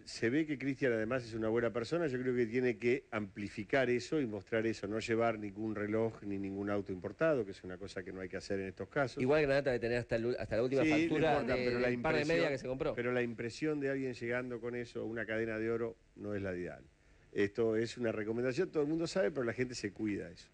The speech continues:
Speaker 2: Ok.
Speaker 1: Y, y sí, creo que lo que tiene armado, y además yo creo que ellos, la verdad, creo que ya lo tienen resuelto, creo que acá hemos jugado un poco con eso,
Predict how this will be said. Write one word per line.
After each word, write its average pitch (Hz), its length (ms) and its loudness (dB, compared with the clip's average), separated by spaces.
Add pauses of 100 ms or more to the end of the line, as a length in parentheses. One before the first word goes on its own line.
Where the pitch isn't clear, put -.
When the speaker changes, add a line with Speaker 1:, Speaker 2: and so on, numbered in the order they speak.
(140)
Speaker 2:
Ok. 113 160 -2 (180)
Speaker 1:
Y, 113 640 2
y 113 100 -6
sí, 170 380 -2
creo 139 220 0
que 120 100 0
lo 104 360 -2
que 101 80 -2
tiene 131 320 2
armado, 139 360 2
y 127 60 0
además 143 240 0
yo 147 80 -4
creo 123 140 -2
que 120 80 -2
ellos, 107 240 -4
la 95 100 -2
verdad, 110 380 2
creo 101 180 -4
que 98 80 -4
ya 101 120 -2
lo 104 120 -2
tienen 101 240 -4
resuelto, 123 580 0 (220)
creo 104 140 0
que 101 60 -2
acá 101 120 0
hemos 104 160 -2
jugado 104 320 0
un 95 80 -6
poco 95 340 -6
con 95 140 -6
eso, 113 320 -2